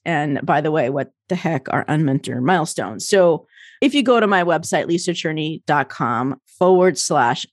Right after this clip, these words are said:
unmentor, you can see all twelve of the unmentor milestones. I don't know why they're twelve. I don't have a thing with twelve, but the G F R commandments <laughs> are twelve. The unmentor milestones are twelve. And, uh, when I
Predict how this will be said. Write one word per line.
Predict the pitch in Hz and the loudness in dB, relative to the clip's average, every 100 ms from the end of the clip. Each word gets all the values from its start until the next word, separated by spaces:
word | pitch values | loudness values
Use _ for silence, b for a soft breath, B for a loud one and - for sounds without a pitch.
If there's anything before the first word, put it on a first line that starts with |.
| - | -2
unmentor, | 202 190 151 143 139 170 254 - | 0 0 -2 -2 -2 -4 -4 -6
you | 208 | -4
can | 220 | -2
see | 185 208 185 | -2 -2 0
all | 180 180 190 | 2 4 2
twelve | - 165 156 143 | 0 -2 0 0
of | 151 | -2
the | 139 - | -4 -4
unmentor | 151 139 131 - 127 | -2 -2 -4 -4 -4
milestones. | 120 120 127 - 101 104 80 - - B B | -2 -4 -6 -6 -4 -4 -6 -10 -14 B B
I | 175 | 0
don't | 180 | 2
know | 175 165 151 _ _ _ | 2 0 -2 _ _ _
why | 156 143 135 | -4 0 2
they're | 165 180 | 0 -2
twelve. | - 175 160 156 160 165 - | -2 -2 0 0 0 -4 -4
I | 131 | -6
don't | 139 - | -6 -8
have | 151 175 | -6 -4
a | 180 | -2
thing | 190 185 | 0 2
with | 185 185 | 2 0
twelve, | - 147 151 | 0 2 2
but | 120 | -2
the | 147 | -8
G | - 131 | -6 -4
F | 151 | -2
R | 185 | -2
commandments | 196 254 262 277 330 - | 0 0 2 2 2 0
<laughs> | |
are | 277 | 0
twelve. | 285 - 254 330 220 226 - 539 523 392 | 0 4 6 6 4 0 -8 -8 -6 0
The | 381 | 0
unmentor | 156 180 214 214 240 247 | 2 2 0 0 0 0
milestones | 214 185 196 185 175 | 2 0 0 -2 -2
are | 165 | -4
twelve. | - 147 147 139 147 - _ _ _ _ _ _ - | -2 2 2 2 -2 -12 _ _ _ _ _ _ -6
And, | 196 180 170 165 160 | -2 0 0 0 -2
uh, | 147 135 139 | -2 -2 -4
when | 165 185 175 | -2 -2 0
I | 170 160 151 147 143 - | -2 -2 -2 -4 -6 -8